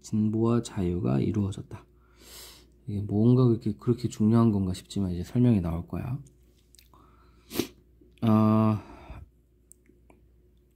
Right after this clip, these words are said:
이동산업. 음? Transportation industry. 이동산업. 좀 이상하네. 교통산업.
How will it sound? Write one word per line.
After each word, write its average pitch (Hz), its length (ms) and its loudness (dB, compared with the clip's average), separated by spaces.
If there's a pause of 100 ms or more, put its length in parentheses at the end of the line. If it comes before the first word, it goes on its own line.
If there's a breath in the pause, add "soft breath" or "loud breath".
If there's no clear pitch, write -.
(500)
이동산업. 143 800 6 (1200)
음? 165 180 -10 (120)
Transportation 127 1120 0 (140)
industry. 113 540 0 (680)
이동산업. 123 640 0 (160)
좀 101 140 -6
이상하네. 101 340 -4 (300 soft breath)
교통산업. 127 760 2